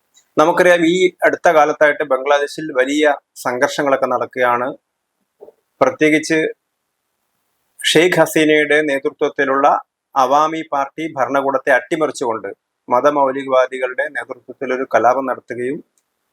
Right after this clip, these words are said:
മുഹമ്മദ് യൂനിസിനെ അവർ ഭരണാധികാരിയാക്കുകയും ചെയ്തു. അതിനുശേഷം, ആ, ന്യൂനപക്ഷ വിഭാഗങ്ങൾക്ക് നേരെ,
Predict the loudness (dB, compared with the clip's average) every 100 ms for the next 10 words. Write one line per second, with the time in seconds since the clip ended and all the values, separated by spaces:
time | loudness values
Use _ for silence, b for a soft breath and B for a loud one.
0 | _ -2 2 2 2 4 2 2 0 2
1 | 2 2 0 -4 -2 2 2 2 -2 0
2 | -2 -2 -8 -8 -8 -10 -6 -2 -2 -2
3 | -2 -2 -2 -6 -10 _ _ _ _ _
4 | _ _ _ _ 0 0 0 2 2 2
5 | 0 0 -2 -2 _ _ -8 0 0 0
6 | -4 -6 -4 0 0 -2